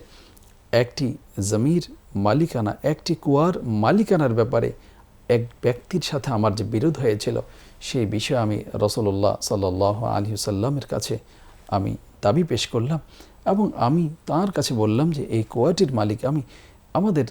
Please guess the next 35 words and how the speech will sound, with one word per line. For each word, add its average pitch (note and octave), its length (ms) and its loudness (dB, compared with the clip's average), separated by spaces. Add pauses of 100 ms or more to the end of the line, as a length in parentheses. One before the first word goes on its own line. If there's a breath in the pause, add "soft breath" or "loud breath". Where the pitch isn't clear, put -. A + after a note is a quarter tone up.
(140)
দুজনের A#2+ 380 0
কথা - 260 -6
শুনে G#2+ 280 0
রাসূলুল্লাহ G2+ 580 2
সাল্লাল্লাহু G2+ 640 0
আলাইহি A2 240 0
ওয়াসাল্লাম G3 380 -2
তিনি D#3+ 160 0
বললেন G3 320 2 (500 soft breath)
যে, C#3+ 260 4 (1120 loud breath)
"আল D#3 160 8
বাইয়িনাতু F#3 540 4
আলাল C3 220 6
মুদ্দাই C3+ 540 2
ওয়াল A#2+ 200 2
ইয়ামিনু C3 400 2
আলা A2 280 2
মান A2 180 0
আনকার।" D3+ 400 0 (440)
যে B2+ 200 2
ব্যক্তি B2 440 2 (440)
কোনো A2 220 4
জিনিসের C#3+ 400 0 (320)
দাবি A2 300 4
করবে, F3 420 4 (180)
সে - 220 0
ব্যক্তিকে G#2 440 4
অবশ্যই B2+ 400 4
তার G#2 240 4 (140)
দাবির G2 340 2
সপক্ষে D3 580 0
প্রমাণ A#2+ 360 0
পেশ G3+ 240 4
করতে - 300 -4
হবে, B2 200 -2